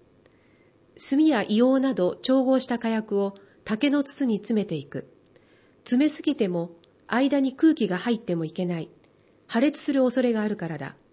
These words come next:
団長の飯田勇さんは、筒の先につけた花火が回転する花火は見物。みんな手作りだからと話す。今では規制も厳しく、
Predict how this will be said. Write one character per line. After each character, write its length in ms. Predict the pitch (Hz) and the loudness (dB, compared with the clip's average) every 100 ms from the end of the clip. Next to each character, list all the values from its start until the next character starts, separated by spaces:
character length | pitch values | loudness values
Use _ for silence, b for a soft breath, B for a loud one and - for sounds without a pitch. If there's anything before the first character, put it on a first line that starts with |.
| _ _ _ _ _ _ - _ 196 | _ _ _ _ _ _ -20 _ 0
団 240 | 226 294 | 2 2
長 240 | 294 269 254 | 0 -2 0
の 260 | 247 - | 0 -2
飯 180 | - 240 | -2 0
田 100 | 233 | 0
勇 280 | 226 233 220 | 0 0 -2
さ 200 | 220 202 | -2 -4
ん 60 | 185 | -2
は、 220 | 185 185 b b b _ | -4 -6 b b b _
筒 240 | - - 311 | -12 -2 0
の 120 | 311 | 2
先 260 | 311 302 | 0 -2
に 140 | 302 277 | -2 -2
つ 100 | - | -4
け 120 | 226 | -4
た 120 | 208 | -4
花 240 | 202 226 208 | -2 -2 0
火 120 | 180 | 0
が 200 | 175 165 - | -2 -6 -8
回 200 | - 277 | -2 0
転 220 | 285 285 | 0 -2
す 140 | 269 262 | 0 0
る 100 | 233 | 0
花 260 | 254 254 | -2 -2
火 120 | 208 | -2
は 120 | 180 165 | -2 -2
見 120 | 175 | 0
物。 320 | 185 180 180 - b b b b b | 0 -2 -6 -12 b b b b b
み 140 | 208 285 | 2 4
ん 80 | |
な 120 | 294 285 | 2 2
手 120 | 269 | 0
作 200 | 311 302 | 2 0
り 100 | 220 | -2
だ 120 | 185 | -4
か 120 | 180 | -8
ら 160 | 160 - _ - | -8 -10 _ -4
と 120 | 220 | -4
話 320 | - 185 180 | -2 -6 -6
す。 200 | - 147 - _ _ _ _ b b b b b _ - - _ _ _ | -10 -12 -14 _ _ _ _ b b b b b _ -20 -20 _ _ _
今 240 | 294 320 247 | 2 4 4
で 100 | 214 | 0
は 240 | 190 190 b b _ | -2 -4 b b _
規 80 | - | -2
制 220 | 240 262 | 4 6
も 120 | 254 | 4
厳 260 | 240 226 247 | 0 -2 -2
し 120 | 240 | -4
く、 260 | - 175 | -4 -4